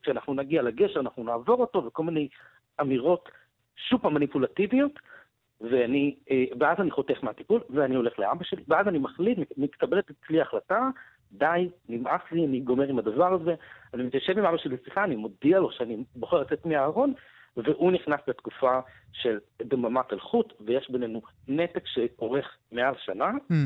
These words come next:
Speaker 1: במהלך הזמן הזה, כמו שרואים בסרט, אני מנסה מאוד ליצור איתו קשר, אבל זה לא מצליח,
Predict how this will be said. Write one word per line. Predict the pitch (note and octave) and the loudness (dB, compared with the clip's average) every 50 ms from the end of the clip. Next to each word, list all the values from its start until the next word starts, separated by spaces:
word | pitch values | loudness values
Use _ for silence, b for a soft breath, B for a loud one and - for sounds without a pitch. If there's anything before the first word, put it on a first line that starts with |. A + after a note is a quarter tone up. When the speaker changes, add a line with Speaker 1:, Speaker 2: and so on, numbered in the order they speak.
| B2+ B2 - _ _ _ - _ _ - | 0 -2 -8 _ _ _ -20 _ _ -2
Speaker 1:
במהלך | C3 C3 D3 D3 C#3 - | 0 2 2 2 2 0
הזמן | D3+ - D3+ D3+ C#3+ D3 | -2 0 0 0 2 2
הזה, | B2+ C3 C3+ | 0 0 -2
כמו | - - D3 C#3 | -2 0 -2 0
שרואים | - D3 B2 C3 C3 | 0 0 0 0 0
בסרט, | B2 - _ - G#3+ D#3+ - - - | -2 -4 _ 0 0 2 0 -6 -8
אני | A2+ A2 | -8 -8
מנסה | A2 G#2+ B2 - _ - F#3+ E3 | -8 -8 -10 -8 _ -2 0 0
מאוד | E3 E3 D3+ B2+ | 0 0 -2 -2
ליצור | C3 - - C3+ A2+ | -6 -4 -2 -2 -2
איתו | C3 - E3+ - | -2 -4 -6 -6
קשר, | - G#3+ F#3 - - E3 D3 B2+ - _ _ - | -4 -4 -4 -4 -4 -6 -6 -6 -8 _ _ -8
אבל | B2 A#2 G#2 G#2 | -8 -8 -6 -4
זה | B2+ | -2
לא | C#3+ E3 | -2 0
מצליח, | D3+ C#3 - - - E3 F3 E3+ - - | 0 -2 -6 -6 -2 0 0 0 0 -4